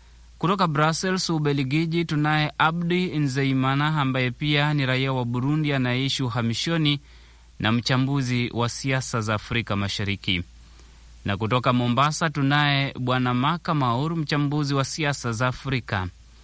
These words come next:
Tumejaribu kuwatafuta maafisa wa serikali na wa tume ya uchaguzi nchini Burundi ili kushiriki mjadala huu, lakini hatukufanikiwa,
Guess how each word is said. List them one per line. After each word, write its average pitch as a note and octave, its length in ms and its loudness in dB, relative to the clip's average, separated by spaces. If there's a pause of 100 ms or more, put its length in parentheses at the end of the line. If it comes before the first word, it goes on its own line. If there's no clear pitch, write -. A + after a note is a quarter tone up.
(160)
Tumejaribu D#3 600 2
kuwatafuta B2 680 -2
maafisa A2 540 -2
wa A2 80 0
serikali C#3 680 -2
na C#3 100 2
wa B2+ 120 0
tume D3 300 -2
ya C3 80 0
uchaguzi C3 560 -2
nchini B2 360 0
Burundi C#3+ 560 0
ili D3 300 -2
kushiriki D3+ 600 -2
mjadala A2 420 0
huu, B2+ 380 0 (560)
lakini B2 420 0
hatukufanikiwa, C#3+ 1120 0